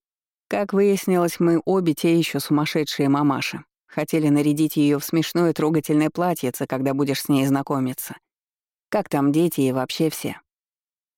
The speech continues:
"Отлично. Страшно любят, когда у них ночует Нана.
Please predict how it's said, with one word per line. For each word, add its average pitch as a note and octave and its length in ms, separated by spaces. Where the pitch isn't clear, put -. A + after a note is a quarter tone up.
"Отлично. D3 680
Страшно E3+ 540
любят, D3+ 260
когда C#3+ 280
у C#3 60
них C#3+ 200
ночует C#3+ 440
Нана. C#3 420